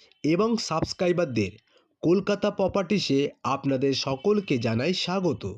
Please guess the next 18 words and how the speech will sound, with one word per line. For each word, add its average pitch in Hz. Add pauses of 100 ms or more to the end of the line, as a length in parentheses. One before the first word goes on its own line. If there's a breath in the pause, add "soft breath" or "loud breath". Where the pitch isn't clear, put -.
(640 soft breath)
আজ 202 (240)
আপনাদের 160 (500 soft breath)
একটি 180
ভিলা 170
বাড়ি 170
দেখাবো 151 (560)
কলকাতার 220
প্রাইম 180
লোকেশনে, 151 (460)
ঝাঁ 175
চকচকে 202
ভিলা 170
বাড়িটি, 156 (440 soft breath)
যেটি 170
আছে 180 (260)
একদম 160 (160)
চওড়া 151
রাস্তার 151